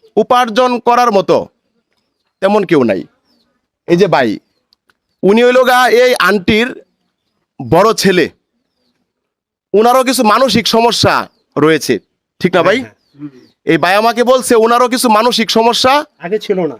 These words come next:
Speaker 2: কিন্তু
Speaker 1: আগে ছিল না।
Speaker 2: ইদানিং মানসিক সমস্যা দেখা
Speaker 1: পারিবারিক চাপে মা অসুস্থ, আরেকজন ভাই আছে, সেও সুস্থ। ওনাদেরকে দেখভাল করতে যায়া, সংসার চালাইতে যায়া মানসিক চাপে উনিও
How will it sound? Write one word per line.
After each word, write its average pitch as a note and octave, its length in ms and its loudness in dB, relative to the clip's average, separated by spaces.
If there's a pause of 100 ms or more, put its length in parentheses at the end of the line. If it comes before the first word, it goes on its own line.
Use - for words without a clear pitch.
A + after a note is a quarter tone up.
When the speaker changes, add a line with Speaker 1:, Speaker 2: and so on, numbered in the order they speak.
Speaker 2:
কিন্তু C#3 220 -10
Speaker 1:
আগে A#3 280 0
ছিল A#3 280 2
না। F#3 140 0
Speaker 2:
ইদানিং G3+ 320 -6
মানসিক D3+ 380 -8
সমস্যা C#3+ 360 -8
দেখা B2 160 -16
Speaker 1:
পারিবারিক B3+ 720 0
চাপে B3 500 0 (420)
মা F#3+ 340 2
অসুস্থ, G3+ 460 0 (540)
আরেকজন F#3 460 0
ভাই D3+ 220 2
আছে, G3 400 0 (540)
সেও F3 340 0
সুস্থ। D#3+ 320 -4 (1080)
ওনাদেরকে F#3 460 2
দেখভাল E3 480 0
করতে G3+ 340 0
যায়া, F3+ 380 0 (120)
সংসার E3 600 0
চালাইতে E3+ 580 0
যায়া D#3+ 240 2
মানসিক D3+ 580 -2
চাপে E3+ 300 -2
উনিও E3 400 0